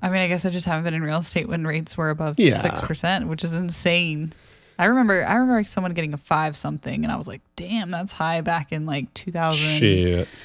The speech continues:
Speaker 1: Was it two thousand nineteen, maybe?
Speaker 2: Mm-hmm.
Speaker 1: Eighteen?
Speaker 2: Uh, I have left my phone on intentionally.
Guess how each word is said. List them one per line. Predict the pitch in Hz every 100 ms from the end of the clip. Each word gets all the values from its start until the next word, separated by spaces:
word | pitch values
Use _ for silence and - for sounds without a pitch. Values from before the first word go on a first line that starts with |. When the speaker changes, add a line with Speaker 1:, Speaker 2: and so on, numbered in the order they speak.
| - - - - - -
Speaker 1:
Was | 190
it |
two | -
thousand | 175 165 160
nineteen, | 156 160 196 185
maybe? | 190 190 113 110
Speaker 2:
Mm-hmm. | 113 127 139 - - 175
Speaker 1:
Eighteen? | - 196 185 -
Speaker 2:
Uh, | 139 135 127
I | 165
have | 185 135
left | 147
my | 113 101
phone | 123 117
on | 113
intentionally. | 95 104 104 - 131